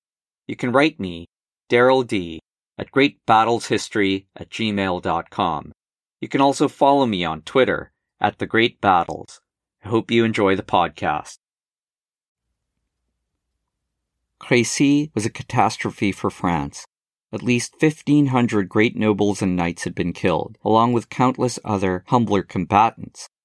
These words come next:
King Philip the Sixth's reputation was badly tarnished, but more defeats soon followed.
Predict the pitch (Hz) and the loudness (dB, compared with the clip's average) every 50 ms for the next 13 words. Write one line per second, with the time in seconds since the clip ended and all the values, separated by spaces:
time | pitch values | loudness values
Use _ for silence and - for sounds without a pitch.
0 | _ _ _ _ _ _ _ - - 123 117 - - - 135 143 151 147 - 127 | _ _ _ _ _ _ _ -8 -4 -2 -2 0 0 2 2 2 2 2 0 -4
1 | - - 139 123 - - - - - - - 110 107 - - - - 120 107 101 | -4 -4 -6 -6 -6 -8 -8 -8 -6 -2 0 0 0 0 -4 -4 0 2 2 2
2 | 95 - - 104 95 95 - _ _ _ _ _ _ 113 107 98 - 101 98 92 | 2 0 0 -2 -2 -2 -4 _ _ _ _ _ _ -4 -4 -2 0 2 2 2
3 | 87 - 85 82 82 - - - 110 113 110 101 - - - - - _ _ _ | 0 -2 -6 -8 -8 -6 -2 0 2 2 2 2 0 -4 -6 -10 -10 _ _ _
4 | _ _ _ _ _ _ _ - 123 - 120 135 139 147 143 151 - - 135 117 | _ _ _ _ _ _ _ -6 -6 -2 0 2 2 2 2 0 -2 0 0 0
5 | 107 - - - - 104 95 92 90 - - 92 87 90 82 80 80 - - | 0 -2 -6 -6 -4 -2 -2 -2 -2 -2 0 2 2 2 0 -2 -4 -8 -12